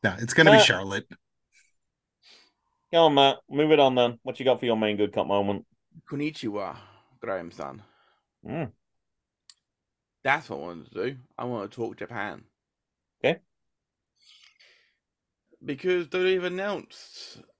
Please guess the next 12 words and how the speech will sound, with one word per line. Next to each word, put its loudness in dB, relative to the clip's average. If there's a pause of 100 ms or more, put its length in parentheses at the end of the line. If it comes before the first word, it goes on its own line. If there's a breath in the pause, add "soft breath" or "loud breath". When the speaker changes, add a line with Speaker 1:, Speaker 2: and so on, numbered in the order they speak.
(140)
Speaker 3:
the -12
company -10
have -8 (100)
entered -10
into -10
a -6
new -8
broadcasting -8
rights -6
agreement -12
with -16 (100)
Abema, -12